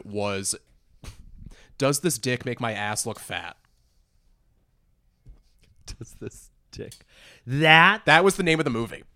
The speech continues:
Speaker 1: Does
Speaker 2: Does
Speaker 1: This
Speaker 2: This
Speaker 1: Dick Make My Ass Look Fat?
Speaker 2: I, do, what? Say it again?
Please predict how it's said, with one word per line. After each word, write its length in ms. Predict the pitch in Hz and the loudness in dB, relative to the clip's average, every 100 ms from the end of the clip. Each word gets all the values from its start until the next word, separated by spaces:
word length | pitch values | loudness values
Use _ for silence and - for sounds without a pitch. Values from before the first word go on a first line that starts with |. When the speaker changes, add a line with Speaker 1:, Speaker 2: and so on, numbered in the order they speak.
| - - - - | -20 -20 -20 -2
Speaker 1:
Does 180 | 147 | 0
Speaker 2:
Does 60 | 165 | 2
Speaker 1:
This 100 | 175 | 0
Speaker 2:
This 80 | 151 | 2
Speaker 1:
Dick 200 | 151 139 | 0 0
Make 120 | 135 127 | -2 -2
My 100 | 123 | -2
Ass 280 | 110 110 | -4 -6
Look 140 | 113 101 | -8 -10
Fat? 300 | 98 90 - | -8 -8 -6
Speaker 2:
I, 180 | 143 151 _ - - _ _ _ - | -6 -6 _ -20 -20 _ _ _ -2
do, 180 | 151 151 | -2 -2
what? 360 | 123 151 262 - | -6 -6 -6 -6
Say 180 | 220 | -4
it 40 | 254 | -4
again? 320 | 269 294 320 | -4 -8 -12